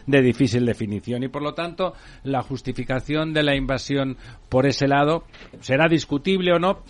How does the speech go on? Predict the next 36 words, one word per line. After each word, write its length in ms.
pero 180
se 120
entiende 640
de 140
que, 120
de 180
lo 120
que 60
estamos 320
hablando. 500
Podemos 360
discutir 500
de 100
eso 280
sin 160
problema, 440
aunque 260
se 100
tengan, 420
mm, 200
puntos 420
de 80
vista 280
distintos, 560
se 220
entiende 500
de 80
lo 100
que 100
se 120
está 180
hablando 340
perfectamente. 840
Hombre, 280
a 120
mí 140